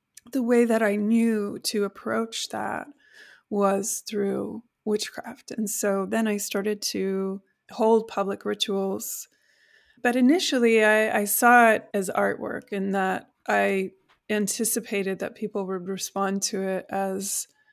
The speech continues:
not an aesthetic contemplation, but certainly a performance that would initiate aesthetic contemplation, but because that's how I understood art at the time.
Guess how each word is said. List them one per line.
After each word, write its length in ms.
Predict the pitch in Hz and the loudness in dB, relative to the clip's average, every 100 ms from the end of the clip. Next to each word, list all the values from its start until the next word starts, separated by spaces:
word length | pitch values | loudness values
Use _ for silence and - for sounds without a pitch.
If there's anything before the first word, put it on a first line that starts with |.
| _ _ _ | _ _ _
not 240 | 220 226 220 | -4 -2 -2
an 140 | 190 | -4
aesthetic 380 | 233 - 240 233 | -6 -2 -2 -2
contemplation, 880 | 240 233 240 226 254 233 - 233 226 | -4 -4 -2 -4 -2 -2 -2 -2 -2
but 160 | 202 - | -2 -6
certainly 340 | - 226 208 | -2 0 0
a 40 | 196 | -4
performance 720 | 185 - - 202 240 240 - | -8 -8 -8 -4 -6 -8 -6
that 160 | 208 | -4
would 220 | 202 196 - _ _ | -4 -6 -8 _ _
initiate 760 | 190 196 196 202 - 269 294 311 | -6 -4 -4 -4 -4 -2 -2 -4
aesthetic 380 | 294 - 294 285 | -4 -4 -6 -6
contemplation, 760 | 302 294 294 302 277 294 285 | -6 -6 -6 -6 -4 0 2
but 280 | 247 208 - - - - - - | 4 2 -2 -20 -20 -20 -20 -6
because 260 | - 247 247 | -4 2 6
that's 240 | 233 240 | 8 6
how 140 | 247 233 | 6 6
I 140 | 208 | 6
understood 580 | 208 202 190 - 196 190 - | 4 2 0 0 -2 -2 2
art 220 | 190 180 | 2 2
at 160 | 196 190 | -4 -6
the 100 | 190 | -10
time. 560 | - - - - 233 | -10 -10 -6 -4 -4